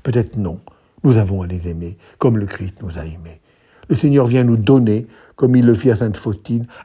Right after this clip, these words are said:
un autre langage, non pas le, le langage de la justice codifiée des hommes, où tout est réglé, tout est prévu, tout est programmé dans le code pénal.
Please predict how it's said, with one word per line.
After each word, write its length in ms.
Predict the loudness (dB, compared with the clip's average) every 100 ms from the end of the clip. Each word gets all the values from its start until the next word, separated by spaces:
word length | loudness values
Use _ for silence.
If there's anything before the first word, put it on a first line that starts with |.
| 0
un 180 | 2 6
autre 340 | 4 4 -2
langage, 800 | -4 -2 -2 -4 -6 -14 -18 _ _ _ _ _ _ _ _ _
non 80 | -6
pas 180 | 0 0
le, 220 | 0 -4 -10 -20 _ _ _
le 160 | -4 0
langage 500 | 2 4 4 2 0
de 80 |
la 140 | 0 0
justice 480 | -2 -4 -4 -6 -6 _ _ _
codifiée 680 | 2 2 0 -4 -2 0 2
des 300 | 0 0 4
hommes, 320 | 4 2 -8 -14 _ _ _ _ _ _ _
où 120 | -6 -4
tout 260 | -4 0
est 100 | 0
réglé, 540 | 0 0 2 2 0 -4
tout 180 | -6 -6
est 40 |
prévu, 640 | -6 0 0 0 -4 -8 _
tout 180 | -10 -8
est 60 | -4
programmé 600 | 0 2 2 -2 -2 -4 -16 -12
dans 120 | -10
le 80 | -6
code 240 | -6 -6
pénal. 540 | 0 2 4 4 2